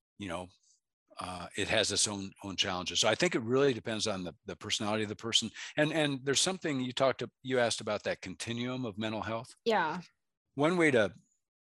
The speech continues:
Speaker 1: one way to look at that is psychological flexibility.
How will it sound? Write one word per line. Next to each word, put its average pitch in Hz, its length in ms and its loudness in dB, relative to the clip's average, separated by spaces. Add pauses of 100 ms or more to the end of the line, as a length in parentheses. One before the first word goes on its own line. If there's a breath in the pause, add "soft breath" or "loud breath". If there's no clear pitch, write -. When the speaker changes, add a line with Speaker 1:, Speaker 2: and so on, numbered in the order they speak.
(560)
Speaker 1:
one 143 200 2
way 135 100 6
to 113 60 0
look 120 240 0
at 110 80 -6
that 95 200 2
is 87 100 2
psychological 107 840 0
flexibility. 104 880 -4